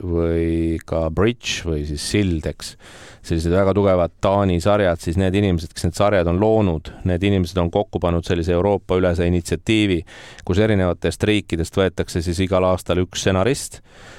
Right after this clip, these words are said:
Ehk siis me saame igal aastal saata ühe stsenaristi sellisesse, noh, ütleme, superkooli,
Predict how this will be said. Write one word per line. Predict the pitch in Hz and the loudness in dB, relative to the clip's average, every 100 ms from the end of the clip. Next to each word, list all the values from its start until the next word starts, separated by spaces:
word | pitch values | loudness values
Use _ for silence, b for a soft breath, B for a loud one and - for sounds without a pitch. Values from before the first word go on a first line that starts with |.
| B 90 | B -4
Ehk | 85 | 0
siis | 92 | 2
me | |
saame | 98 101 98 | 2 2 2
igal | 120 98 95 101 | 2 4 4 4
aastal | 113 101 90 85 | 2 0 -2 2
saata | 101 85 92 | 2 2 2
ühe | 107 101 | 4 2
stsenaristi | 85 101 95 85 82 - 82 | 2 0 2 0 -2 -2 0
sellisesse, | 87 85 85 - - 85 85 85 82 - - | 0 0 -2 -2 0 2 4 2 0 -8 -4
noh, | 87 | 0
ütleme, | 95 90 85 - | 0 0 0 0
superkooli, | 127 117 98 92 110 95 82 | -2 0 0 2 2 2 0